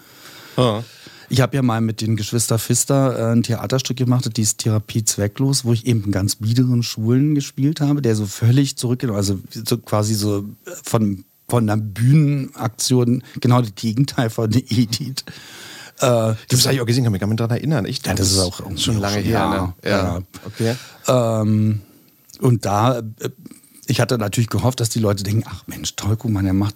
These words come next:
Speaker 2: irgendwie was ganz und nur ganz minimalistisch, aber das wurde dann doch irgendwie, äh, ich bin da irgendwie untergegangen. <laughs> Wurde doch nicht so bemerkt.
Speaker 1: <laughs> Wie, dass du es überhaupt warst, meinst du jetzt? So,
Speaker 2: Ja,
Speaker 1: oder,
Speaker 2: ja,
Speaker 1: oder?
Speaker 2: genau, eben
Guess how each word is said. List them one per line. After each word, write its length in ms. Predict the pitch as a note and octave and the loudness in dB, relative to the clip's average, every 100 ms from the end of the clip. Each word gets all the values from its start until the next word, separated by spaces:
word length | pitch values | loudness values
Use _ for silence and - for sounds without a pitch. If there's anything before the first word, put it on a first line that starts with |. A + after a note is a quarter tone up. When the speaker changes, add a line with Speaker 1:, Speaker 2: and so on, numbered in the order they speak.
| - | -4
Speaker 2:
irgendwie 180 | F#2+ G2 | -2 0
was 200 | F#2+ - | 0 -2
ganz 460 | - - B2+ C3+ - | -4 2 2 2 -2
und 120 | A2+ | -2
nur 140 | G#2+ G#2 | 0 0
ganz 320 | G2+ A2+ C3 | 2 2 2
minimalistisch, 840 | A#2+ A#2+ A#2+ A2 - D3 - C3 | 2 2 4 0 2 -2 0 -2
aber 160 | A#2 A#2+ | 0 0
das 140 | A2+ | -2
wurde 160 | A#2 A2+ | -2 -2
dann 140 | G#2+ G#2+ | -2 -2
doch 160 | G#2+ | -2
irgendwie, 320 | A#2 G#2+ A2 | -2 0 0
äh, 340 | A2 G#2+ G#2 G#2+ | 0 0 0 0
ich 140 | - | -4
bin 160 | - A2 | -2 0
da 40 | |
irgendwie 200 | G2+ G#2+ | 2 0
untergegangen. 720 | G2 G2 A2+ B2 A2 G2+ B2 - - - - - | 2 2 2 0 0 -4 -4 -6 -20 -20 -16 -4
<laughs> 120 | - - - - G3+ - - D4 - | -4 -4 -8 -4 -4 -4 -8 -18 -8
Wurde 180 | C3 C#3 | 0 0
doch 200 | A#2 A#2+ | 2 2
nicht 200 | D3 C#3 | 2 2
so 180 | A2 A#2+ | 2 2
bemerkt. 680 | B2+ C3 A2 B2 B2 - - E3+ - D3+ | 2 0 0 0 -2 -4 -8 -8 -4 -6
Speaker 1:
<laughs> 360 | - - D4+ D3+ | -4 0 2 2
Wie, 80 | |
dass 160 | C#3 C#3+ | -2 -2
du 80 | C#3+ | -4
es 80 | C3+ | -2
überhaupt 240 | A2 G#2 | -4 0
warst, 340 | A2+ D#3 C3 G2 | 0 0 -2 -6
meinst 240 | F#2+ - | -8 -6
du 40 | |
jetzt? 120 | B2 D#3+ | -4 0
So, 80 | |
Speaker 2:
Ja, 120 | D#3 G3+ | 2 2
Speaker 1:
oder, 40 | |
Speaker 2:
ja, 140 | A3+ D#3+ | -2 -4
Speaker 1:
oder? 100 | F#2+ | -4
Speaker 2:
genau, 320 | B2+ C#3+ C3 | -2 -2 -2
eben 220 | A2+ | -2